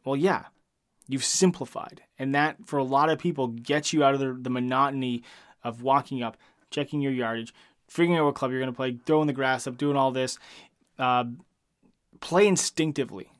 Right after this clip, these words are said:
is probably the best way to describe it. I think for a lot of people, when you go to less clubs, it really helps with that. And if you are really,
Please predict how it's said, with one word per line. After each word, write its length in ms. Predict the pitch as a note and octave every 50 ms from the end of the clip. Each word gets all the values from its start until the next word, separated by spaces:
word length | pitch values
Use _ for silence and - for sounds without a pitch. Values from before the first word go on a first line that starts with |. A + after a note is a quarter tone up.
| _ _
is 120 | - C3 -
probably 260 | - D3 C#3+ C3 C#3
the 80 | B2+ B2+
best 260 | A#2+ A#2+ A#2 - -
way 60 | B2
to 80 | A#2 A2+
describe 460 | G#2+ - - - - C3+ C#3 D3+ E3+
it. 120 | F3 F3 _ - - - _ _
I 60 | -
think 140 | C3 C#3 B2+
for 120 | - - C#3
a 60 | C3
lot 200 | C3 B2+ C3+ C3
of 60 | C3
people, 460 | - D3+ E3+ E3+ G3 G3 G3+ F#3+ - _
when 100 | - B2+
you 80 | B2 A#2
go 200 | A2+ - C#3 C#3+
to 60 | D3+
less 240 | D3+ C#3+ C#3+ - -
clubs, 320 | - - C#3+ D3 D#3+ F3 - _
it 120 | - B2 A2+
really 300 | A2+ A#2+ C3 C3+ C3 B2
helps 340 | - - A#2+ B2+ C#3+ - -
with 160 | F3 E3+ E3
that. 320 | E3+ F3 F#3+ G#3+ A#3 - - _ - - - - - - _ -
And 380 | - B3 C4+ A3 G3+ A3+ A#3 - - _ _ _ _ _ _ _ _ -
if 140 | D3+ - -
you 140 | D#3 - - -
are 280 | E3 F#3 G3+ G#3 F#3+
really, 720 | D3+ C3+ B2+ B2 C3 D#3 F3 F3+ E3+ D#3+ D#3 D3 C3+ -